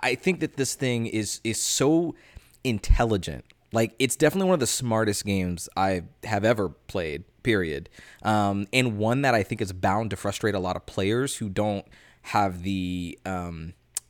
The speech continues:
patience to, to kinda deal with that. And I get it because a lot of games just aren't structured in that way. But for, for me, like, in a number of other people out there, like,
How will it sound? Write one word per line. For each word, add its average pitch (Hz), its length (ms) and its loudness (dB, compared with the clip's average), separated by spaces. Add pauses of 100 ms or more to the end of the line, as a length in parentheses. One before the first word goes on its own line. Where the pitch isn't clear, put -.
(280)
patience 127 580 -2
to, 92 560 -4
to 95 380 -6
kinda 98 200 -4
deal 95 400 -2
with 139 220 -2
that. 147 340 2 (240)
And 139 100 4
I 120 120 4
get 110 240 2
it 147 120 4
because 113 200 -4 (120)
a 110 60 -2
lot 123 160 4
of 110 60 0
games 107 160 0
just - 160 -8
aren't 101 240 -6
structured - 480 -2
in 98 100 -2
that 87 180 -4
way. 98 320 -2 (380)
But 117 420 4
for, 117 600 2 (440)
for 113 200 -4
me, 123 560 4
like, 110 540 0 (120)
in 113 160 -2
a 107 80 -2
number 113 240 0
of 107 100 2
other 165 160 2
people 110 240 -4
out 95 200 0
there, 92 260 -2
like, 90 300 -6